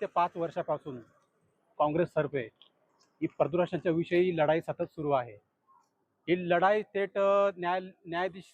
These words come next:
समोर सुद्धा गेली लोकायुक्तमध्ये. आमचे समाजसेवक राजूभाई सिन्हा आणि तळोजा काँग्रेसतर्फे सतत इथे कार्य सुरू आहे. तुम्ही बघू शकता, आज इथे मॉनिटरिंग व्हॅन इथे आम्ही आणली.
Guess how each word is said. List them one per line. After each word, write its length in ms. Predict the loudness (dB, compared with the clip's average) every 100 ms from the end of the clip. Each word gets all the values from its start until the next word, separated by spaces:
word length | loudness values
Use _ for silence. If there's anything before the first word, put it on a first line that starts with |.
| -8
समोर 200 | -4 -4
सुद्धा 260 | -2 0 0
गेली 320 | 0 -2 -2
लोकायुक्तमध्ये. 600 | -2 -2 -4 -8 -12 -16 -20 _ _ _ _ _ -4
आमचे 260 | -2 0
समाजसेवक 460 | 2 2 2 0 0
राजूभाई 400 | 0 0 0 -2
सिन्हा 340 | -2 -2 -2 -4 _ _ _ _ -10
आणि 200 | -4 -2
तळोजा 420 | 0 2 4 2
काँग्रेसतर्फे 720 | -2 -4 -6 -6 -4 -4 -4 -12 -16 -20 -20 _ _ _
सतत 160 | -2 -2
इथे 160 | 0 0
कार्य 300 | 2 0 -2
सुरू 240 | -6 -4
आहे. 200 | -4 -6
तुम्ही 280 | -12 _ -8
बघू 220 | -4 -4
शकता, 400 | -2 -4 -4 -8 -8 _ _ _ _ _
आज 240 | 2 2 0
इथे 540 | -4 0 0 2 0
मॉनिटरिंग 500 | -2 -2 -2 -2 0
व्हॅन 220 | 2 0
इथे 160 | 0 -2
आम्ही 220 | -2 0
आणली. 360 | -2 -4 -10